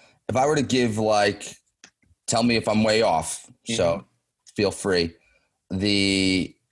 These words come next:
Speaker 1: the, the three big selling points to a landlord are,
Speaker 2: Mm-hmm.
Speaker 1: one,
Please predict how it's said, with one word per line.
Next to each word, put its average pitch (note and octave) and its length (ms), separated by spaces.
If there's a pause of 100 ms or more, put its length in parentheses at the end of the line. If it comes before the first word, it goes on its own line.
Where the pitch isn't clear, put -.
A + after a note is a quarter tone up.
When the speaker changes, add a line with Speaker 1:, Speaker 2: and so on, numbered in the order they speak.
(1040)
Speaker 1:
the, A2 800
the A2 160
three D3 800 (180)
big B2+ 420 (1040)
selling A2+ 540
points G#2 420
to G#2 160
a F#2+ 40
landlord F2+ 760 (120)
are, F2 580 (360)
Speaker 2:
Mm-hmm. - 200 (100)
Speaker 1:
one, G#2+ 380